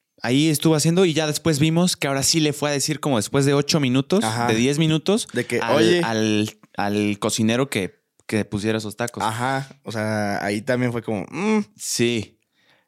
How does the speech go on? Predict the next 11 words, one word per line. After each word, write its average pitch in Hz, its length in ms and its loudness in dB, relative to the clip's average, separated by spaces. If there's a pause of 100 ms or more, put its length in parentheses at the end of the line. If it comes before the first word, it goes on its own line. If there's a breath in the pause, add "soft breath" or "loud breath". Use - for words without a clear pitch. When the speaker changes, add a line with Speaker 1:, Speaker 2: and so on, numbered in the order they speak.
(120)
Speaker 2:
Todo, 202 260 2
todo 240 300 2
mal. 113 320 -2
O 123 80 -2
sea, 131 160 0
ya, 147 180 0
ya 165 220 0
todo 185 160 4
estaba 175 280 2
mal, 165 260 -2
pero 143 360 2